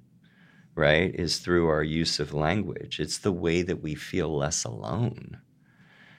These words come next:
I think the thing about studying it that I'm discovering the longer that I am with it and go deeper into understanding the way that people speak.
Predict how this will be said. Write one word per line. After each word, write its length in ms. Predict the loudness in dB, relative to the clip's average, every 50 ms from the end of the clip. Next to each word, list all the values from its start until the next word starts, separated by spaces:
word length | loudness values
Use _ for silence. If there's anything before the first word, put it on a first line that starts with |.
| -20 -20 -20 2 4
I 80 | 4
think 300 | 6 8 8 8 8 8
the 80 | 6 2
thing 600 | 0 0 0 4 4 6 8 6 6 6 4 0 -2
about 300 | 0 2 2 2 2 0
studying 640 | -2 -4 -2 0 0 2 4 4 4 4 4 2 2
it 200 | 0 0 -2 0
that 140 | 0 2 2
I'm 160 | 2 2 0
discovering 840 | 0 0 0 0 0 0 2 4 4 4 4 4 2 2 2 0 -2 -2
the 80 | -2 -4
longer 760 | 0 2 2 4 6 6 6 6 4 2 0 0 0 0 -2
that 200 | -2 -2 -2 -2
I 360 | -2 -2 -2 -2 -4 -6 -8 -12 -16 _ _ _ -20 -18 -10 -6
am 220 | -2 -2 0 0
with 300 | 4 6 6 6 6 2
it 260 | 0 0 0 -2 -4 -6
and 440 | -6 -4 -4 -4 -4 -4 -6 -10 -12 -16 -20 -20 -20 -20 -20 -20 -20 -20 -18 0
go 200 | 4 4 4 4
deeper 480 | 4 2 2 2 2 2 4 2 2 2
into 320 | 2 0 -2 0 -2 -2
understanding 640 | -2 -2 -2 -2 -2 -4 -2 -2 -2 0 0 0 0
the 80 | 0 0
way 160 | 0 0 0 0
that 160 | 0 -4 -6
people 280 | -6 -10 -12 -12 -10 -10
speak. 540 | -10 -10 -6 -4 -4 -4 -4 -8 -12 -18